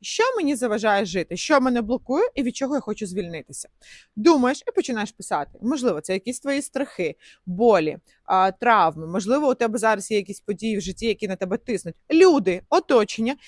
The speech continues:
І ти прям виписуєш максимально все, від чого б ти хотів звільнитися, да, позбутися саме в цей день. Потім береш, закриваєш очі і в потоці починаєш все це закреслювати.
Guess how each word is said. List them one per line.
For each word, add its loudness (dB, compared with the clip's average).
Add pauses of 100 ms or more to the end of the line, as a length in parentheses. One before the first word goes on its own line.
(140)
І -4
ти 8
прям 2
виписуєш -2
максимально -2
все, 0 (380)
від -2
чого 2
б -12
ти -4
хотів 0
звільнитися, 0
да, -2
позбутися -4
саме -2
в -10
цей -2
день. -8 (340)
Потім 4
береш, 2
закриваєш 0
очі -2
і 0
в -4
потоці 0
починаєш -2
все 2
це -4
закреслювати. -2